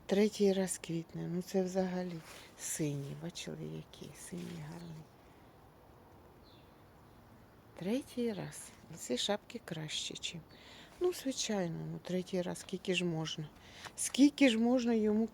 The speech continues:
квітнути? Скільки? Скільки можна йому квітнути? Але нічого, бачите.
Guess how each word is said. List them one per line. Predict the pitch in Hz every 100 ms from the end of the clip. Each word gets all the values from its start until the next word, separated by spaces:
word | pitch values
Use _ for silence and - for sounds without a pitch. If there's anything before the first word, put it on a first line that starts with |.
| -
квітнути? | 180 180 - 165 - 165 - - - - -
Скільки? | - - 262 220 - 180 156 - - - - - - - - -
Скільки | - - 247 294 - 226
можна | 196 214 214
йому | 196 185 180 190 -
квітнути? | 170 151 - 151 - 156 - - - - - - -
Але | 349 370 403 392
нічого, | 381 - 330 240
бачите. | 226 214 - 185 -